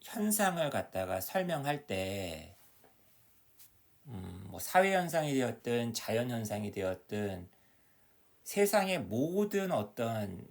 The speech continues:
그 이론을 똑같이 가지고 접근하는 게 아니라 내가 좀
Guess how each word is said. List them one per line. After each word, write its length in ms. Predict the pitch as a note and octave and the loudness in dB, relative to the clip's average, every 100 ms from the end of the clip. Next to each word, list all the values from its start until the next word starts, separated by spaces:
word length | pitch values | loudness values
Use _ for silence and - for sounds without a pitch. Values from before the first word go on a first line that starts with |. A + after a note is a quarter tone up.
| - | -18
그 840 | - F2+ F2 - - - - - - | -12 -10 -8 -12 -14 -18 -18 -18 -14
이론을 1000 | - C3+ D3+ E3 C#3+ A2+ B2 G#2+ E2+ E2 - _ _ _ - _ _ _ _ _ _ _ _ _ _ _ _ _ _ _ _ _ - | 0 2 4 2 2 2 2 -2 -4 -10 -18 _ _ _ -20 _ _ _ _ _ _ _ _ _ _ _ _ _ _ _ _ _ -4
똑같이 880 | B3 B3 C4+ C4 - - F3 D#3 C#3 | -4 2 2 4 2 2 2 0 -2
가지고 480 | - G2 B2+ A#2+ A#2 | -4 -4 -2 -2 -2
접근하는 580 | A2 - C#3+ C3 A#2+ | -4 -4 2 2 2
게 100 | A2 | 0
아니라 420 | F#2 F#2 A2 F2+ - | 0 2 4 2 0
내가 260 | G#2+ B2+ | 0 2
좀 200 | - A#2 | 2 0